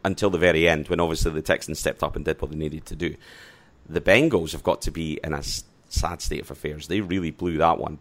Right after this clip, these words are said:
big time. And again, I'm gonna give a special mention to the Redskins that we talked about, but the Titans, really disappointing once again. The, the Tennessee Titans just not getting it done.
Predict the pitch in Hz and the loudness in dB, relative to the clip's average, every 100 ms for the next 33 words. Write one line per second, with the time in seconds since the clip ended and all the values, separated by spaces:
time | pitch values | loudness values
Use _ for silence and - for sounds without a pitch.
0 | _ 87 85 - - - - - - - | _ -2 -2 -4 -8 -8 -18 -18 -18 -4
1 | 95 92 127 123 151 165 - 147 135 120 | 0 6 6 6 2 0 0 0 0 -4
2 | 131 120 110 104 95 92 82 82 78 90 | -4 -4 -6 -6 -8 -8 -8 -4 -2 -2
3 | - 92 87 - - 110 104 98 90 92 | -2 -4 -4 -8 -6 -6 -4 -4 -2 -4
4 | - - 139 180 87 78 - - - - | -6 -4 -4 -2 -6 -4 -8 -8 -16 -12
5 | 92 151 175 139 139 113 120 98 85 104 | 0 2 2 -2 -4 -4 -4 -4 -4 -4
6 | 123 101 107 110 80 87 87 76 85 101 | -4 -2 -2 0 -2 0 0 0 -2 -4
7 | 127 - 85 101 76 85 - 117 - 90 | -4 -6 -6 -6 -6 -10 -8 -8 -6 -4
8 | 92 65 104 | -4 0 -2